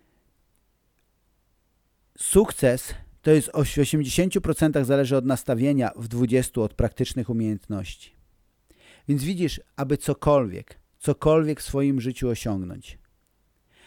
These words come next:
to potrzebujesz po pierwsze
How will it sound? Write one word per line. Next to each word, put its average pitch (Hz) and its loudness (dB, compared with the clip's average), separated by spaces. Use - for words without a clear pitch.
to 143 2
potrzebujesz 135 2
po 156 8
pierwsze 131 2